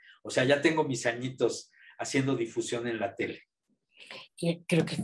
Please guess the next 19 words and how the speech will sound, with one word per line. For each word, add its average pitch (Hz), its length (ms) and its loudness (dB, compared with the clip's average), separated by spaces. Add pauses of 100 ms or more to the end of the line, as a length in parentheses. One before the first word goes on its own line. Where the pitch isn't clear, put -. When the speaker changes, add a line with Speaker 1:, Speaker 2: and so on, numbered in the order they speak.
(140)
Speaker 2:
creo 170 200 2
que 175 100 2
es 160 100 2
Vallarta, 147 600 4
¿no? 180 240 0 (840)
Speaker 1:
En 151 120 8
este 185 220 6
caso 175 260 6
es - 120 4
en 117 100 2
Vallarta, 120 440 4
que - 80 -10
tuvimos 156 320 4
Speaker 2:
Vallarta. 156 260 4
Speaker 1:
una, - 460 -8 (100)
tuvimos 170 320 4
una 202 140 8
magnífica 147 560 2
cobertura. 170 640 2